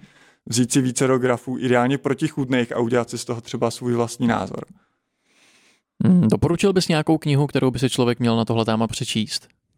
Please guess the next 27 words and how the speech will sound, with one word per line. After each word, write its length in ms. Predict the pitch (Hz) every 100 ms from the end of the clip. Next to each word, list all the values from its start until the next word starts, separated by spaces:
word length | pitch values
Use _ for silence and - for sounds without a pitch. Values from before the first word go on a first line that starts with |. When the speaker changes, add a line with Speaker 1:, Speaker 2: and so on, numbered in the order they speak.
| _ _ _ -
Speaker 1:
No, 480 | 117 120 120 120 120
teď 220 | 135 123
to 120 | - 123
bude 240 | 131 131
znít, 200 | 127 135
že 140 | 139
si 580 | 135 151 143 143 143 139 127
hrabu 320 | 113 135 131
na 100 | 139
svém 180 | 135 156
písečku, 560 | 151 135 165 - 139 120
ale 200 | 117 117
knížka 800 | - 127 120 - 139 131 127 123
Investujte 640 | 123 123 120 131 123 135
do 140 | 135
zlata 300 | 127 127 135
stříbra 540 | 139 - 117 104 101 113
od 280 | 113 113 -
Michaela 380 | 117 113 113 120
Maloneyho, 460 | 117 113 113 117
což 240 | 117 113 -
je 60 |
jeden 160 | 117 120
z 60 | -
poradců 440 | 127 120 - 131
Roberta 400 | 123 120 120 127
Kiyosakiho. 720 | - 110 - 110 110 104 123